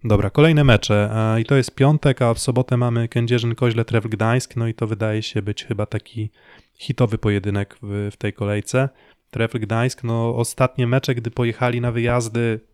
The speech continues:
mm, do tej czołówki, no to tak, z Warszawą pamiętam z-, za trzy porażka, z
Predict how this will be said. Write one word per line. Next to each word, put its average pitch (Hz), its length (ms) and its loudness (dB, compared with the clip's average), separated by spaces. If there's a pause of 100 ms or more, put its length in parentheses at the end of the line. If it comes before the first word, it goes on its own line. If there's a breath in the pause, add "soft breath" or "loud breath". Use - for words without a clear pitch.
mm, 110 180 -6
do 113 320 2
tej 113 180 -4
czołówki, 113 540 0 (580 loud breath)
no 117 140 -2
to 127 120 -6
tak, 104 200 -2
z 107 40 -4
Warszawą 131 600 2
pamiętam 123 480 0
z-, 113 40 -6 (220)
za 117 120 -2
trzy - 280 -2 (180)
porażka, 156 560 -2 (480 soft breath)
z 117 960 -2